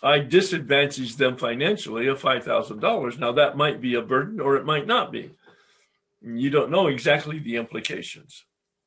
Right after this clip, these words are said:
Did it deprive their family of food, or did it deprive them of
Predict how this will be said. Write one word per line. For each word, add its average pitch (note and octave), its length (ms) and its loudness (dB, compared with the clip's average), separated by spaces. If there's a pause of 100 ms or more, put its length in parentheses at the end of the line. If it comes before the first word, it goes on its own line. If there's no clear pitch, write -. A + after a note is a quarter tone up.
(300)
Did C3+ 200 -4
it C#3 140 -2
deprive C3+ 520 0
their B2+ 160 4
family B2+ 460 0
of A#2+ 100 -4
food, F3+ 280 -2
or C3+ 120 4
did B2+ 220 -6
it B2+ 100 -10
deprive C3+ 480 0
them C3 200 2
of B2 200 -4